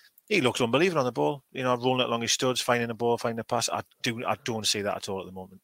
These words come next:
uh, uh, uh, now. Um, his distribution at Liverpool was horrific, to the point where I actually thought he might be injured,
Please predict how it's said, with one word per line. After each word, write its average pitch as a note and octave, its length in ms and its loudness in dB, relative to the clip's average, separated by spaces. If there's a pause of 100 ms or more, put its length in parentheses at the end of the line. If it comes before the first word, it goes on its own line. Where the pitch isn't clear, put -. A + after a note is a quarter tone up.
uh, F#2+ 40 -12
uh, - 400 -16
uh, F2 80 -10
now. G2 340 -4
Um, F#2+ 360 -8 (180)
his G#2+ 100 -4
distribution B2 480 2
at G#2+ 60 0
Liverpool G#2+ 340 -4
was G2 240 -2
horrific, G#2 600 -6 (260)
to - 80 0
the B2+ 80 2
point C3+ 240 8
where A#2 100 2
I A#2 60 6
actually A#2 200 0
thought B2 120 4
he A2+ 60 0
might A2+ 160 0
be A2 100 0
injured, D#3 260 0